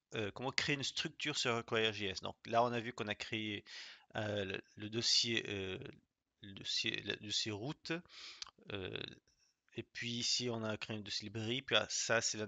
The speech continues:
la page index. Puis ici, c'est le, le, le fichier,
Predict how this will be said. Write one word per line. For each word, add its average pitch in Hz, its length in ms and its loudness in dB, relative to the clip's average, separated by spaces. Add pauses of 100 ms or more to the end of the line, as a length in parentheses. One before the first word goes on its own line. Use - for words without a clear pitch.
(100)
la 104 160 0
page 101 340 0
index. 110 400 2
Puis 127 160 -10
ici, 127 300 2
c'est - 160 2
le, 120 360 0 (200)
le, 104 360 0 (240)
le 107 120 -8
fichier, 123 720 4